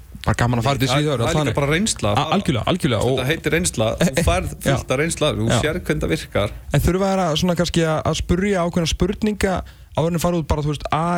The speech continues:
Speaker 1: er þetta, þú veist, þjálfarinn, hann bara, er þetta vit út hvað gengur, eða, þú veist, skiptir engum máli, farðu bara og, þú veist, ef þú heillar og það heillar ekki, þetta er að minnsta kosti farðu kannski vikudvöl í, í, í Bergen og, og lærir eitthvað nýtt?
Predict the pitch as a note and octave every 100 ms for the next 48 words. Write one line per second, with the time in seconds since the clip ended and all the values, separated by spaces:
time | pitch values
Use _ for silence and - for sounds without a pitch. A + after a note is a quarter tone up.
0 | D3 D#3+ D#3 C3+ A#2 C#3 - - E3 F3+
1 | F3+ E3+ D3+ C3+ F#3 C#3 D3 D3 D#3 F3+
2 | G#3 - F3+ D#3+ F#3+ - G#3 D#3 D#3+ D#3
3 | D#3+ G3+ - F3+ E3+ C#3 A2 E3 F#3+ E3+
4 | F3+ E3+ E3 D#3 D3 D3+ D#3 D#3+ D#3+ E3+
5 | E3+ D#3 D3+ D#3+ D#3 - C#3+ D3 D#3 E3+
6 | E3 D#3+ D#3 E3+ E3 D#3+ D3 D3+ - -
7 | C#3+ D#3 D#3 D#3 C3+ D3 D3 C#3+ C3+ B2+
8 | B2+ C#3+ - C#3+ D3+ D3 D3+ C#3 C#3 -
9 | C#3+ D#3 D#3 D#3+ C#3+ -